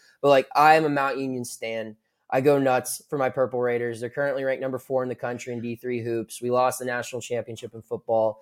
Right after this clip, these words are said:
We're a basketball school now, so we're on to hoops. So we're gonna get that, that first natty on the hardwood. But yeah, big Mount Union guy, graduate, come back here.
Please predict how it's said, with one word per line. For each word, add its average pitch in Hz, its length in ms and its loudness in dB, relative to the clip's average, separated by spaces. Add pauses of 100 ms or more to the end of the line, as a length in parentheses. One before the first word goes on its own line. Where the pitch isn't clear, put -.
(200)
We're 185 80 10
a 190 40 10
basketball 156 480 8
school 131 260 -2
now, 120 220 0
so 131 160 0
we're 135 160 6
on 131 160 2
to 120 60 -2
hoops. 113 300 -6
So 117 280 -2
we're 120 160 -4
gonna 135 160 -2
get 120 160 -4
that, 117 240 -4 (120)
that 123 280 -2
first 127 240 -4
natty 120 300 -2
on 113 120 -2
the 110 100 -4
hardwood. 127 500 2 (340)
But 175 100 8
yeah, 139 140 10
big 190 220 4
Mount 196 220 8
Union 175 220 4
guy, 156 240 8
graduate, 160 840 4
come 165 200 -4
back 160 260 0
here. 143 400 -2